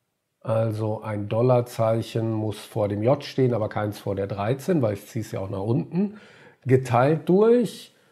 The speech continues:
das, was hier unten steht, die Gesamtsumme, das N. Da brauchen wir beide Dollarzeichen.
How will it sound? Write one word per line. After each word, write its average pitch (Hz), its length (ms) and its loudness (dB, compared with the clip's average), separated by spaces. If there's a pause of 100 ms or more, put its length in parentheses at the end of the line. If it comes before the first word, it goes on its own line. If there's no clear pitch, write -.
(180)
das, - 180 -2
was 127 160 2
hier 113 140 2
unten 170 280 2
steht, 196 360 2
die 120 60 0
Gesamtsumme, 139 640 2
das 120 180 2
N. 160 440 -2 (340)
Da 117 160 6
brauchen 110 500 2
wir 101 320 -2 (120)
beide 151 300 6
Dollarzeichen. 131 1080 2